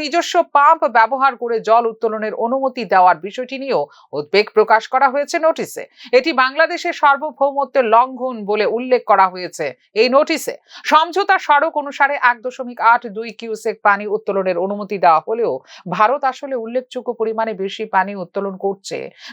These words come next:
যা ফেনী নদীর জন্য মারাত্মক পরিবেশগত ঝুঁকি তৈরি করছে বলে দাবি করা হয়েছে নোটিশে। পূর্ববর্তী আওয়ামী লীগ সরকারের সমালোচনাও করা হয়েছে নোটিশটিতে।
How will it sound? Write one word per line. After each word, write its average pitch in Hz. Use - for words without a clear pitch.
যা 190
ফেনী 220
নদীর 226
জন্য 175
মারাত্মক 202
পরিবেশগত 160
ঝুঁকি 214
তৈরি 143
করছে -
বলে 170
দাবি 226
করা 269
হয়েছে 277
নোটিশে। 302
পূর্ববর্তী 392
আওয়ামী 311
লীগ 339
সরকারের 302
সমালোচনাও 311
করা 302
হয়েছে 285
নোটিশটিতে। 220